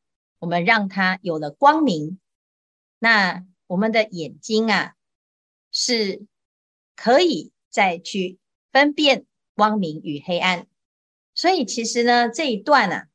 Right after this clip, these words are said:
佛陀举的例子，他说有眼睛之人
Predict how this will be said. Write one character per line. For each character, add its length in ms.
佛 140
陀 180
举 280
的 160
例 260
子， 260
他 120
说 420
有 160
眼 220
睛 220
之 200
人 420